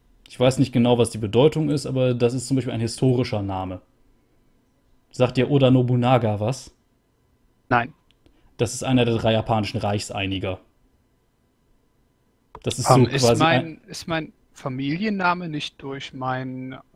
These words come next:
Speaker 2: durch die Clanzugehörigkeit
Speaker 1: Hm, nicht
Speaker 2: bestimmt?
Speaker 1: unbedingt. Deine Familie, deine Sippe ist was anderes als der große Clan, dem deine Familie dient.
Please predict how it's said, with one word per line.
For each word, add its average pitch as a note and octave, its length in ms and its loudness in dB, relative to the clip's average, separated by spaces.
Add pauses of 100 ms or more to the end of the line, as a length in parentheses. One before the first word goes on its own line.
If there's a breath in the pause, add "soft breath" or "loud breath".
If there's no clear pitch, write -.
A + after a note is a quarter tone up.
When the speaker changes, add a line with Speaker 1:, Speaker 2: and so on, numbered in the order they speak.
(180)
Speaker 2:
durch B2+ 260 -10
die B2+ 160 -10
Clanzugehörigkeit F3 1200 -4
Speaker 1:
Hm, F3 100 2
nicht F3 200 0
Speaker 2:
bestimmt? - 20 -6
Speaker 1:
unbedingt. F#3+ 480 -2
Deine C3+ 160 2
Familie, F3+ 880 0
deine B2+ 220 2
Sippe E3+ 220 -2
ist C#3 100 -8
was - 180 -6
anderes F3+ 600 -2
als D3+ 240 -4
der C#3+ 160 -4
große D3 400 0
Clan, D#3 340 0
dem D3 200 0
deine C#3+ 180 2
Familie C#3 420 2
dient. A#2+ 480 -4